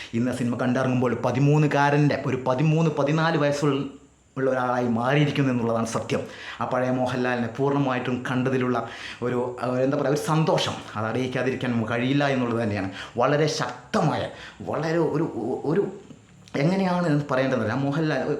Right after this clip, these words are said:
ഏ, നടനകലയുടെ തമ്പുരാൻ, അഭിനയത്തിൻ്റെ താരചക്രവർത്തി. അദ്ദേഹത്തിൻ്റെ വിരലുകൾ അഭിനയിക്കും,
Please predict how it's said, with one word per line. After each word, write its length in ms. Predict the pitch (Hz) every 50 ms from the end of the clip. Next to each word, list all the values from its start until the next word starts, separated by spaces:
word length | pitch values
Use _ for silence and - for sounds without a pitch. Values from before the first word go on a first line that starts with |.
| 135 123
ഏ, 100 | 131 135 143 143 - - - - - - - -
നടനകലയുടെ 720 | 120 143 143 156 180 190 175 - 151 147 147 147 139 135 131 - - 139
തമ്പുരാൻ, 380 | 127 147 123 117 113 95 - - - - - -
അഭിനയത്തിൻ്റെ 600 | 113 113 127 131 143 139 135 139 - 127 120 123 123 -
താരചക്രവർത്തി. 760 | 135 123 139 139 135 - - - - 151 120 110 98 - - 87 - - - - - -
അദ്ദേഹത്തിൻ്റെ 380 | 117 113 123 120 135 139 123 110
വിരലുകൾ 440 | 123 139 139 160 160 160 147 147 143 123
അഭിനയിക്കും, 460 | 123 - 127 127 123 120 120 113